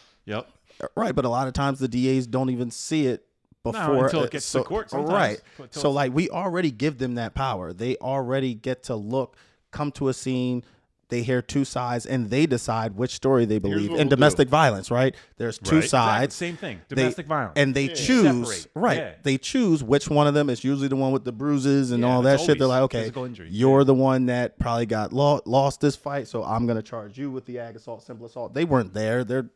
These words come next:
Speaker 2: taking their best guess. They can do that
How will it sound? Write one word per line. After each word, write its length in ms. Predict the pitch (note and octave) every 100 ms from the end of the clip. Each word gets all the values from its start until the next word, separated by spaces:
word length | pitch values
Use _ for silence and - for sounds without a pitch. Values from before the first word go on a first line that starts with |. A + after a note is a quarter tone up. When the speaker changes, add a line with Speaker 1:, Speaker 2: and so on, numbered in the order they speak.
| -
Speaker 2:
taking 280 | A#2 A2+ A#2
their 140 | A#2
best 340 | F#2 A2+ -
guess. 340 | G#2 D3+ G2+ - - - _ _
They 100 | F#3
can 140 | G3+ F#3
do 240 | G#3+ B3+
that 300 | C3 B2